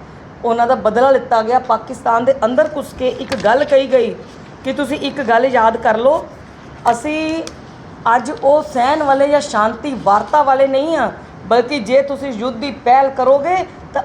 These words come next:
ਅਸੀਂ ਉਹਦੇ ਜਵਾਬ ਦੇਣ ਵਾਲਾ ਅੱਜ ਸਸ਼ਕਤ ਦੇਸ਼ ਆ।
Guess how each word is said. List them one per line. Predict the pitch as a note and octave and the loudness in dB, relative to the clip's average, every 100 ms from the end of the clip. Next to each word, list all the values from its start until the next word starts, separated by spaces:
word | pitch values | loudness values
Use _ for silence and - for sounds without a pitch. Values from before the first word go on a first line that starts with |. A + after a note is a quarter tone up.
| C#4 | -2
ਅਸੀਂ | - D4 | -2 -4
ਉਹਦੇ | A#3 A3+ C#4 | 0 2 2
ਜਵਾਬ | F#3 F#3+ G#3 G#3 D#3+ | 0 2 2 2 -4
ਦੇਣ | F#3+ F#3+ | -6 -2
ਵਾਲਾ | F#3+ A3 A#3+ G#3+ | 0 2 2 2
ਅੱਜ | C4 | 0
ਸਸ਼ਕਤ | - - A#3 C4+ C#4 - | -2 -2 0 0 -2 -4
ਦੇਸ਼ | F#3+ F3+ E3 - | -4 -4 -4 -8
ਆ। | - | -14